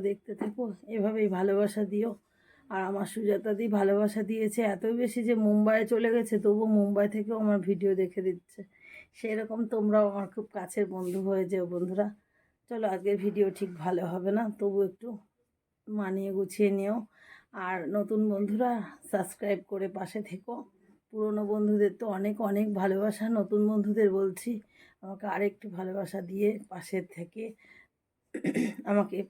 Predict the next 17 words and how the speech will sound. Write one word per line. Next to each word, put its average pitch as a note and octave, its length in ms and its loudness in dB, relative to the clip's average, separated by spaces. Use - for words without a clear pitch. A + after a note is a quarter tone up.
এগিয়ে G#3 360 -4
যাওয়ার G3 300 0
পথ F3+ 240 -8
সুগম F3+ 380 -2
করে F3+ 240 -4
দিও। F#3+ 240 -6
তো A#3+ 80 -12
চলো A3+ 300 -4
বন্ধুরা, A#3+ 400 0
নতুন A3+ 380 0
বন্ধুদেরও A#3+ 640 2
অনেক G#3+ 320 0
অনেক G#3 280 2
অনেক G#3 340 0
ভালোবাসা A3 540 -2
অন্তর G3+ 420 0
থেকে। G#3 260 -8